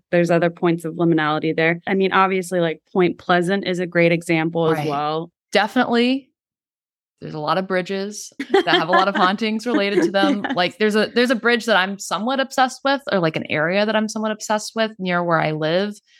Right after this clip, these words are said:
Speaker 2: called the Hell Gate. It's part of the East River, and there's a train bridge that goes over it called the Hell Gate Bridge. It's kind of this place where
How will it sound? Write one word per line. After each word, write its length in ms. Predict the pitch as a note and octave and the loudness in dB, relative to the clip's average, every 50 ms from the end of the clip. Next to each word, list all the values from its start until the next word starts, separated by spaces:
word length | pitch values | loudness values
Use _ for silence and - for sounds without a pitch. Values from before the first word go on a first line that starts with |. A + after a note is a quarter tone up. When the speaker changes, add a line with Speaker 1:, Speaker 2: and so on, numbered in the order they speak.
| _ _ _ | _ _ _
Speaker 2:
called 240 | - - F#3 F3+ E3 | 0 2 2 2 2
the 60 | F3 | 0
Hell 280 | D#3+ - F3+ F3 G3 A3 | -2 2 2 2 2 2
Gate. 340 | A#3+ C#4+ D4+ D#4+ D#4+ - _ _ _ _ _ _ _ _ _ _ - | 2 0 -2 -2 -4 -6 _ _ _ _ _ _ _ _ _ _ -10
It's 180 | - F3 E3 - | -8 -8 -8 -6
part 240 | - - G#3+ G3+ G#3 | -2 0 2 2 2
of 100 | G3+ F#3+ | 2 0
the 160 | G3+ - - | -2 -2 -2
East 200 | G3 F#3+ - - | -4 -4 -4 -6
River, 540 | F#3+ F#3+ F#3 G3+ G3+ G3+ G3 G3 G3+ G3+ - _ _ _ _ _ _ _ - | -6 -4 -4 -2 -2 -2 -2 -2 -2 -6 -8 _ _ _ _ _ _ _ -6
and 640 | F3+ F3 E3+ E3 D#3+ D#3 D#3 D#3 D#3 D#3 D#3 D3+ - - _ _ _ _ _ _ _ _ _ _ | -2 0 0 2 2 0 0 -2 -4 -6 -8 -10 -12 -16 _ _ _ _ _ _ _ _ _ _
there's 260 | - G#3 G3+ F#3+ F3+ - | 2 2 4 2 2 -2
a 40 | |
train 380 | - - - C4+ C4 C4 B3+ B3+ | -6 -2 0 2 4 4 4 4
bridge 240 | B3 A3+ A3 G#3+ - | 4 2 0 0 0
that 160 | A3 - - | -2 0 2
goes 240 | G3+ F#3+ F#3+ F#3 F#3 | 2 2 2 2 2
over 320 | F#3 F#3 F#3 F3 F#3 F3 F3 | 2 2 2 2 2 2 2
it 300 | E3+ E3+ E3+ E3+ - - _ | 2 2 2 0 -4 -8 _
called 200 | - - F3+ E3+ | -8 -6 -4 -4
the 60 | E3+ | -2
Hell 200 | E3+ F3 E3 E3+ | -2 -2 -2 -2
Gate 260 | E3+ F3+ F3 E3+ - - | 0 -2 -2 -4 -4 -4
Bridge. 640 | E3 E3 D#3+ D#3+ D#3+ D#3+ D#3+ D#3 D3+ - - - D3 - | -6 -4 -4 -4 -4 -4 -6 -6 -8 -10 -10 -12 -8 -4
It's 400 | - D#3+ D#3+ - - - - - | -2 -2 -2 -2 -4 -8 -10 -10
kind 240 | - _ - - G#3 | -10 _ -2 0 0
of 60 | G#3+ | 2
this 180 | G3 G3+ F#3+ - | 2 0 -2 -2
place 320 | - - F#3 F3 F3 E3+ - | -4 -2 0 0 0 -2 -4
where 120 | - E3+ | -6 -2